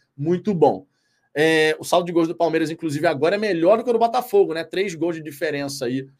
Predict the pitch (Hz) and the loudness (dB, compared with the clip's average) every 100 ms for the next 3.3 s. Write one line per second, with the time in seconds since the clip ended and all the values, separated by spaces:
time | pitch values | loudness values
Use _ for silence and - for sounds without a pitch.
0 | _ - 127 147 131 - 135 135 131 131 | _ -16 -8 -6 -6 -6 -8 -6 -6 -6
1 | 139 117 80 - - _ _ _ _ _ | -8 -12 -16 -20 -20 _ _ _ _ _
2 | _ _ _ _ _ _ - - 285 285 | _ _ _ _ _ _ -10 2 4 2
3 | - 220 | 4 8